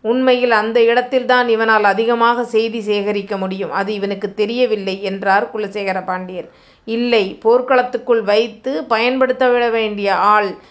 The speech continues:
இவனை வெளியில் வைப்பதால் நமக்குத்தான் இழப்பு என கருதுகிறேன்"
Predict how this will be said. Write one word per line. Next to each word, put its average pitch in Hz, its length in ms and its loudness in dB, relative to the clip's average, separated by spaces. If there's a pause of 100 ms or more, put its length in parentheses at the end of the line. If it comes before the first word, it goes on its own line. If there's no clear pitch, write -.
(160)
இவனை 233 380 2
வெளியில் 254 400 2
வைப்பதால் 226 540 2
நமக்குத்தான் 233 640 2
இழப்பு 247 480 2
என 226 180 0
கருதுகிறேன்" 202 680 -2